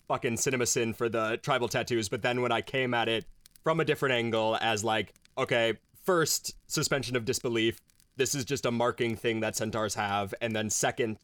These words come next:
disbelief, it kind of strikes me as, like, uh, a Fae-esque kind of thing. It reminds me of a Guillermo del Toro kind of hide, how a lot of Guillermo del Toro monsters tend to just have, like,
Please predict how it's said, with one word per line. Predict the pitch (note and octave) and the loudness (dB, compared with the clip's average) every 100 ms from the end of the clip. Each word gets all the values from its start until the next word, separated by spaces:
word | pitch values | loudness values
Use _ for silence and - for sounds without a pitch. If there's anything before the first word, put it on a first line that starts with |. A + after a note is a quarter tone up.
| - | -8
disbelief, | G#2 - G#2+ G#2 G#2 - _ _ _ | -6 -4 -2 -2 -2 -6 _ _ _
it | - C3+ | -2 -2
kind | C#3+ E3+ F3+ | 0 0 2
of | E3 C#3 A2 | 2 0 -4
strikes | - - D3+ C3 - | -8 -4 -2 -2 -2
me | C#3 B2 A2+ | 0 2 2
as, | A2 A2 A2 G#2+ G#2 G2+ - - - _ | 2 2 2 0 0 -2 -2 -4 -12 _
like, | B2+ A2+ A2 - - - | 0 0 0 -4 -12 -2
uh, | A2+ G2+ F#2+ F#2+ A#2 | 0 2 2 0 -2
a | |
Fae-esque | G#2+ - C#3 C3+ C#3 D3+ D#3 - C#3+ D3 - - | -4 -4 0 2 2 2 0 0 0 0 -4 -6
kind | D#3 E3 | -4 -2
of | D#3+ | -2
thing. | F3+ F#3+ F3+ | 0 0 2
It | B2 | 2
reminds | C3 C3 C#3 C3 | 2 2 0 0
me | C#3 | 0
of | A#2+ | 0
a | |
Guillermo | A#2 B2 B2 A#2 | 0 0 0 0
del | A2+ | 0
Toro | G#2+ A#2 B2+ B2+ C#3 C#3 C#3 _ _ | -2 -2 0 0 0 -2 -4 _ _
kind | - C#3+ C#3 | -2 0 2
of | C#3 C3+ B2 _ _ | 2 0 -4 _ _
hide, | B2 D3 D3 D#3 E3 D#3 C#3 | -2 0 2 2 0 -2 0
how | C#3 B2+ A#2+ | 2 2 2
a | |
lot | C3 B2+ | 0 0
of | A#2+ | 0
Guillermo | B2+ B2 B2 | 0 0 0
del | A#2+ A#2 | 0 -2
Toro | B2 B2 | -2 -2
monsters | B2+ C3 A#2+ C#3 C3+ - _ | 0 -2 -2 0 0 -2 _
tend | D3 C3+ | 0 2
to | |
just | B2 C3 - | 2 0 0
have, | C3 A#2+ | 0 2
like, | A2 G#2+ | 0 -2